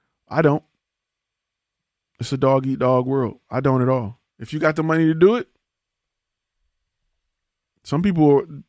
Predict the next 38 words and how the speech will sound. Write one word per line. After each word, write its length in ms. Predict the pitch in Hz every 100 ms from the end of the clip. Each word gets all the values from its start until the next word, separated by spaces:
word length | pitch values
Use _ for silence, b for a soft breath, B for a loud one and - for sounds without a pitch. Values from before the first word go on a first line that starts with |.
| _ -
bus-, 300 | 180 156 214
everybody 500 | - 196 254 247 220
ain't 140 | 190 190
cut 120 | 180
out 140 | 175 170
for 100 | 139
business. 440 | 147 123 107 - _ _ _ _ _ _ _ _ _
Some 180 | - 160
people 220 | 202 165
get 160 | 151 151
in 80 | 143
the 80 | 131
game 320 | 147 151 131
and 100 | 123
be 80 | 113
like, 220 | 107 113
'Yo, 180 | 120 110
this 180 | 131
ain't 180 | 110 90
for 100 | -
me. 320 | 85 143 107 - _ _ _
This, 300 | 123 127 - _ _ _ _ _ _ _ _ _
I 100 | 135
don't 180 | 143 131
know 60 |
how 160 | 117 123
I'ma 200 | 151 120
make 340 | 117 165 151
it, 120 | - -
bro. 140 | 123
I 100 | 151
don't 80 | 151
see 120 | 127
how 100 | 123
y'all 280 | 127 170 143
boys 340 | 123 120 110
do 280 | 113 170 175
it.'" 180 | 90